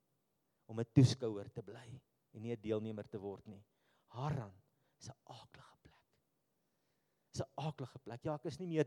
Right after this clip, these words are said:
daar in Mesopotamië nie. Ek is nie meer die mens wat ek regtig was nie.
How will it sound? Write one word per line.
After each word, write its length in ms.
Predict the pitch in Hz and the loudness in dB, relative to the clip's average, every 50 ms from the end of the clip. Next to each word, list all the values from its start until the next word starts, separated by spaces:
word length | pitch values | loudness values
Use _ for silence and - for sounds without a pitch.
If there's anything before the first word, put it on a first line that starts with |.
| - | 4
daar 260 | - 131 139 143 147 135 | 4 6 8 8 8 6
in 80 | 143 | 2
Mesopotamië 800 | 139 139 135 - - - 139 - _ - 143 139 139 139 139 131 | 0 -2 -4 -4 -4 -4 -4 -2 _ 6 6 6 6 4 0 -4
nie. 80 | 131 | -4
Ek 80 | 123 - | -6 -6
is 80 | - - | -6 -6
nie 120 | 165 165 | -4 -4
meer 80 | 156 147 | -2 -2
die 80 | 143 | -2
mens 200 | 135 135 143 - | -2 -2 -2 -2
wat 120 | 147 143 135 | -2 -4 -2
ek 100 | 123 - | 0 2
regtig 380 | 123 127 - - 135 - 104 | 2 2 2 0 -4 -6 0
was 280 | 107 123 117 117 - - | 2 2 2 2 0 -6
nie. 180 | 127 - - | -16 -16 -18